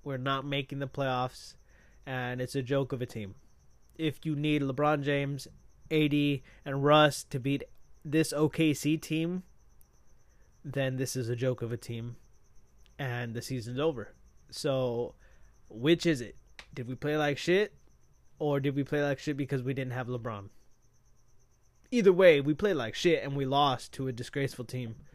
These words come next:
um, with just one superstar in the making, but still, come on. <laughs>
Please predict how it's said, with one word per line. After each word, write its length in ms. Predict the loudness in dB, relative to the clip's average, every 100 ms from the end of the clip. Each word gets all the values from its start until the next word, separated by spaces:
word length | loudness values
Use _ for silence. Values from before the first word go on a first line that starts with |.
| -20 -20 -20 -18 -8
um, 480 | -6 -6 -8 -10 -14 -20 -16
with 280 | -6 -6 -4
just 220 | -8 -8
one 600 | -6 0 2 0 -4 -10 -16 _ _ _ -20 -20 _ _ -20 -20 -16
superstar 560 | -8 -6 -6 -2 -2 -2
in 60 |
the 60 | -4
making, 480 | -4 -6 -8 -12 -10
but 200 | -12 -12 -20 _ -20 -20 _
still, 600 | -14 4 4 4 -2 -12 -20 -18 -6
come 340 | -2 -2 -2
on. 560 | -2 -2 -4 -8 -12 -4 2
<laughs> 140 | 2